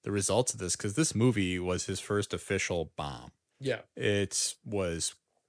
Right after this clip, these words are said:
Speaker 1: uh, budgeted at thirty-five million.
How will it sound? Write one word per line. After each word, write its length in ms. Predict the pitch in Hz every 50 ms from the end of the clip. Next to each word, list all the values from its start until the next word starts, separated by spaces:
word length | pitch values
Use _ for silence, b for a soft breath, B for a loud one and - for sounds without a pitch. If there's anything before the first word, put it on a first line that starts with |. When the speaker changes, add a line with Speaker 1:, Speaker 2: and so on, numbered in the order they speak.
| - - _
Speaker 1:
uh, 380 | - 92 87 78 78 73 78 73 - _ _ _ _ _ _ _ _ _ _ _ _ _ _ -
budgeted 560 | 120 120 117 123 120 113 110 107 104 - - -
at 280 | 92 80 78 - - -
thirty-five 560 | 113 117 117 104 - - 107 98 98 92 98
million. 640 | 92 85 82 82 80 82 80 78 76 78 78 -